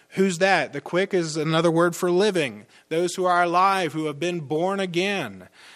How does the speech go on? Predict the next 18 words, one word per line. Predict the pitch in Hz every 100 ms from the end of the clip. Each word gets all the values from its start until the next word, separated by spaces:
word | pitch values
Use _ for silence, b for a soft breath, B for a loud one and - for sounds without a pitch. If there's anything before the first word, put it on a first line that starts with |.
| -
The | 139
dead | 135 175 202 185 143
is | 127
the | 123
dead | 127 147 165 175 170 175 - -
in | 160 156
their | 160
sins, | 151 - 185 196 190 120 101 87 - -
spiritually | - 180 196 185 185 190
dead. | 165 180 156 110
So | 131 - B B
those | 165 202 226
who |
are | 202
spiritually | 165 - 226 254 - 240 233
alive | 226 214 233 262 208
in | 185
Christ | - 226 277 269 -